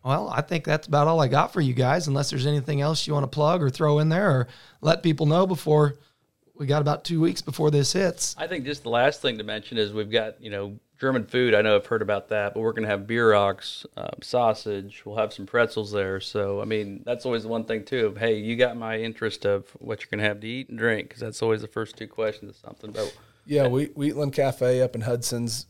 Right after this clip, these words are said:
Speaker 3: making, um, ho-, homemade beer rocks for us. They did it last year, and they were pretty tasty. And then we're gonna, we're actually gonna grill, uh, the sausages and bratwurst this year, uh, at the event, so they'll be fresh and ready to go.
Speaker 1: Good, good.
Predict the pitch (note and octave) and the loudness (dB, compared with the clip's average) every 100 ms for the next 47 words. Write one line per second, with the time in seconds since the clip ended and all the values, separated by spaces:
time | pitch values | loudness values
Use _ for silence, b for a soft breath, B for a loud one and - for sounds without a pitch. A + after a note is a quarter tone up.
0 | - B2+ B2 B2 A2+ A2 - A#2 A2 G#2+ | -14 -8 -6 -6 -8 -10 -8 -8 -6 -8
1 | - C3+ - C#3+ C#3 C3 B2+ B2 A#2 B2 | -6 -8 -6 -6 -2 -2 -2 -4 -4 0
2 | A#2+ A#2+ - - A2+ A#2 A#2 - A#2 A#2 | 0 0 -4 -6 -2 0 0 -2 -2 -2
3 | A#2 G2 A2+ A2+ - A2+ A2 A2 A#2 A2 | -4 -2 -4 -4 -6 -6 -4 -4 -4 -4
4 | A#2+ A2+ G2+ A2 A2 - A#2 A2+ A2 A#2 | -6 -8 -6 -6 -6 -8 -8 -6 -6 -6
5 | A#2 A#2 B2+ A2+ B B B C#3+ C#3+ - | -6 -4 -4 -6 B B B 0 0 0
6 | C#3 B2 A2+ A#2 B2 B2 A#2 A2+ - A#2+ | -4 -2 -4 -2 2 2 2 0 -4 -4
7 | - A#2+ A#2 B2 A2+ A#2 A2+ A2 A2+ F2+ | 0 0 0 -4 -6 -4 -4 -4 -4 -4
8 | G#2+ G#2 A2+ G#2 - A2 A2 A2 b b | -4 -6 -6 -6 -6 -6 -6 -8 b b
9 | _ _ A2+ G#2 B2 A#2 C3 A2+ G#2+ A2+ | _ _ -10 -6 -4 -4 -4 -4 -4 -6
10 | G#2+ - A2+ A2+ A2 G#2+ - A2 A2 - | -4 -6 -4 -8 -8 -10 -6 -6 -6 -8
11 | G#2+ G#2+ G#2 G2+ G#2 G2 G2 - B2+ D3+ | -8 -8 -10 -10 -10 -10 -12 -14 -6 0
12 | F#3 - A2+ _ - C#3+ D#3+ B2+ | 0 -2 -8 _ -12 -10 -8 -10